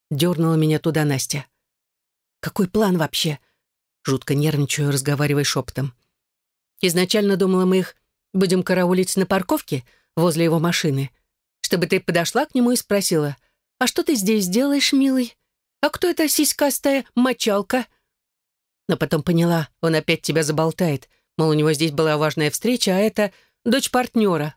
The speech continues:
который попросил оказать ему услугу и подвезти её домой. Да, ты права. Тогда это он выставит нас лохушками. Не пойман, не вор, как говорится.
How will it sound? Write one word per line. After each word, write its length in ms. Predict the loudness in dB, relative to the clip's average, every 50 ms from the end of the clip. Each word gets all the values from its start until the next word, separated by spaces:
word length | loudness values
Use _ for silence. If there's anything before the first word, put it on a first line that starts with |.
| _ -4
который 280 | -4 -2 0 0 -2
попросил 460 | -2 -4 -4 -2 -2 -2 0 0 0 0
оказать 420 | 0 0 -2 0 0 0 0 0
ему 220 | 0 0 0 -2 _ _ _
услугу 560 | -2 -2 -2 0 0 0 0 0 2 2 0
и 40 | 0
подвезти 460 | -2 -4 -6 -4 -2 -2 -2 0 0
её 180 | 0 2 0 0
домой. 460 | 0 0 0 0 0 -2 -4 -8 -12 _ _ _ _ _ _ _ _ _ _ _ _ _ _ _ _ _ _ _ _ _ _ _ _ _ _ _
Да, 280 | -2 0 0 0 -2 -2
ты 120 | -4 -6
права. 420 | -4 -2 -2 -2 0 -2 -4 -6 -8 _ _ _ _ _ _ _ _ _ _ _ _ _ _ _ _
Тогда 260 | -4 -4 -2 0 0
это 180 | 0 0 2 0
он 200 | 0 2 0 0
выставит 380 | 0 -2 -2 0 -2 -2 0 0
нас 280 | 0 0 0 -2 -8 -10 -18 _ -2
лохушками. 720 | -2 -2 0 0 -2 -4 -4 -4 -2 -4 -4 -4 -6 -10 _ _ _ _ _ _ _ _ -2
Не 120 | -2 -2
пойман, 520 | -2 _ -2 0 0 2 2 0 0 2 2
не 120 | 2 2
вор, 300 | 2 2 0 -2 -2 -8 _ _ _ _ _
как 180 | -2 -2 -2 0
говорится. 600 | -2 0 0 0 -2 -2 -4 -6 -6 -6 -8